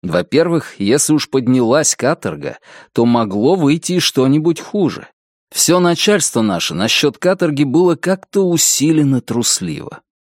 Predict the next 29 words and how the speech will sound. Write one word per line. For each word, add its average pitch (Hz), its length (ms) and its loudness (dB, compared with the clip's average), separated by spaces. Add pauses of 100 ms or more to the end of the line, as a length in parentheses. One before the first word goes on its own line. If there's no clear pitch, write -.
(240)
Во-вторых, 107 800 0
если 127 320 0
б 139 60 -2
даже 147 320 2
и 156 60 4
ничего 160 540 2
не 95 220 0
было, 78 300 -6 (340)
так 123 220 -2
чтобы 127 520 0
все 147 280 0
тотчас - 460 -4
же 95 160 0
одумались 104 640 0
и 131 60 4
разошлись, 143 680 -2
то 113 100 -2
и 110 120 2
тогда 95 540 0
бы 131 140 0
унтер-офицер 101 760 0
немедленно 143 720 2
должен 127 420 0
был 131 160 2
доложить 110 520 0
обо 104 180 0
всём 131 280 0
происходившем 104 840 -2
начальству. - 760 -4